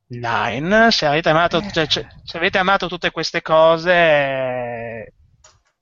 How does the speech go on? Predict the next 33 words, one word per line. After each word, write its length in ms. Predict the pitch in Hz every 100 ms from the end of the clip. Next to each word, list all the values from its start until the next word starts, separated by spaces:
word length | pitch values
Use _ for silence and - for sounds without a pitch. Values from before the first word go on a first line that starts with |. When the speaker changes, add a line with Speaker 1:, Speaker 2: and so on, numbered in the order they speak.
| _ _ -
Speaker 2:
Io 120 | 202
Speaker 1:
non 40 |
Speaker 2:
aspetto 140 | 233 -
Speaker 1:
potete, 240 | 151 -
Speaker 2:
ancora 260 | 165 160 165
un 80 | 139
videogioco 480 | 135 139 135 139
Speaker 1:
non 80 | 135
Speaker 2:
in 80 | 127
cui 180 | - 123
salgo 340 | 143 143 143 135
le 120 | 131
scale 440 | - 139 131 131
di 80 | 127
un 140 | 127
palazzo 360 | 131 123 120 123
con 120 | 120
una 160 | 117 113
Ferrari, 480 | 113 107 104 101 101
sinceramente, 580 | 104 - 110 107 104 110
di 80 |
una 180 | 120 165
Speaker 1:
non, 20 |
Speaker 2:
persona. 320 | 190 190 127 -
Speaker 1:
non 280 | 208 220
potete 380 | 214 208 214 208
cascare 420 | 180 160 165 156
meglio, 380 | 156 127 110 117
veramente, 540 | 123 131 123 101 - 113
non 120 | 120
potete, 360 | 120 117 117 107
non 120 | 113
potete, 640 | - 104 101 95 98 95